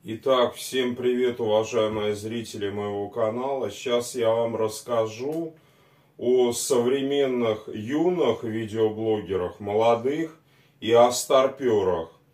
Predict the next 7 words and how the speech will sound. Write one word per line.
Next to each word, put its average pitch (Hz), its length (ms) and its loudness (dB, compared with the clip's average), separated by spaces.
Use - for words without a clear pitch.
Устаревших 131 880 4
видеоблогерах, 123 1040 0
которым 120 520 0
щас 117 380 -4
по 113 140 -2
пятьдесят 117 680 -4
пять, 110 460 -2